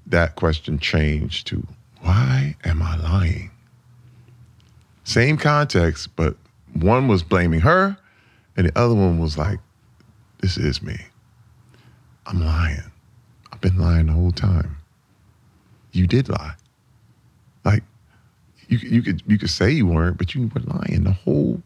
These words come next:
time. And then I knew, I said, "Man, I'm in trouble."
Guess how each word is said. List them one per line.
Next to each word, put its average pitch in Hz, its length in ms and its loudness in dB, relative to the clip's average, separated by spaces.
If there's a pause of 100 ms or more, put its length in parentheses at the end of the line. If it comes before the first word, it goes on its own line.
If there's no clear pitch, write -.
(120)
time. 120 600 -2 (1400)
And 92 100 2
then 87 100 2
I 80 120 0
knew, 82 500 -2 (100)
I - 80 -2
said, 80 200 0
"Man, 85 300 0 (260)
I'm 120 140 0
in 98 80 -4
trouble." - 360 -8